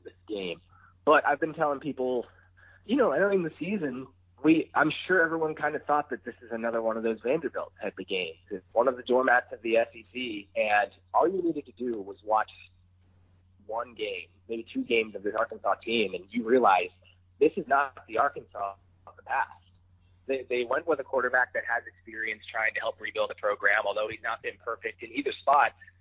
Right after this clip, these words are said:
Felipe Franks played really good football for Sam Pittman. They paired that with, you know, some really nice weapons that we hadn't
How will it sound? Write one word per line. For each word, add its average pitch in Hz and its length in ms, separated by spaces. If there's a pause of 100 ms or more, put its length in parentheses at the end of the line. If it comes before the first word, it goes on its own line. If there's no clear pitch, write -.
(180)
Felipe 151 260 (100)
Franks 151 240 (1160)
played 123 160 (100)
really 135 220
good 131 260
football 123 300
for - 160
Sam 107 240
Pittman. - 240 (480)
They 117 80
paired 147 320
that 131 180
with, 117 140 (240)
you 123 100
know, 131 100 (300)
some 147 140 (260)
really 180 240
nice 165 220
weapons 139 420
that 120 140
we 123 80
hadn't 135 240